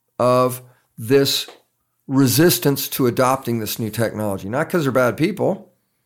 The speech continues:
not 'cause we're bad salespeople, but because of the idea right there in crossing the chasm. So they had one early adopter. And if you look at a bell curve,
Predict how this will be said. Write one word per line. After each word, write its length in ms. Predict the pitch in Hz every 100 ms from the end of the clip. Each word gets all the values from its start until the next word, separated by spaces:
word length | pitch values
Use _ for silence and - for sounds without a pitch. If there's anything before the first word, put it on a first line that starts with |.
| -
not 240 | 113 127
'cause 160 | 131 117
we're 100 | 120
bad 240 | 123 117
salespeople, 640 | - 175 196 - 98 139
but 240 | 151 110 117
because 380 | 117 127 123 - _ _ -
of 320 | 110 131 - _ _
the 160 | 120 131 -
idea 440 | 120 123 120 127
right 360 | 135 107 139 139
there 160 | 139
in 60 | 135
crossing 420 | - 127 120 123
the 60 | 117
chasm. 460 | 180 220 127 78 - _ _ _ _ _ - - _ _ _ _ _
So 380 | - 143 120 117
they 120 | 131
had 160 | 120 110
one 360 | 120 131 151
early 260 | 175 160 185
adopter. 720 | 190 156 104 107 151 185 - _ _ _ _
And 80 | 123
if 100 | 120
you 60 |
look 180 | 135 143
at 60 | 170
a 60 |
bell 240 | 151 135 131
curve, 440 | 135 147 208 -